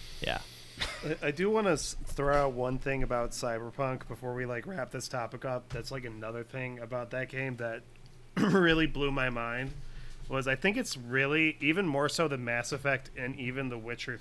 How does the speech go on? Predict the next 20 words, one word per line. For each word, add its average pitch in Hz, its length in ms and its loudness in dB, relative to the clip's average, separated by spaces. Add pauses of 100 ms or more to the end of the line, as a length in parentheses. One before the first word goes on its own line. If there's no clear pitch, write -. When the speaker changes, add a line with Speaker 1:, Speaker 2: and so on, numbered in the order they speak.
Speaker 2:
Three, 117 420 -2 (120)
which 120 200 -10
are 127 80 -2
games 120 380 -4
that 123 120 -4
I 120 120 0
love, 110 340 -4 (560)
the 139 80 -6
characters 180 560 6
in 196 60 -2
Cyberpunk, 143 800 0 (960)
like, 131 220 -2 (200)
th-, 127 160 -8
they 139 140 0
felt 160 260 0
like 151 300 4 (500)
best 131 340 2
friends 110 720 -8 (240)
or, 123 140 -4
like, 120 320 -2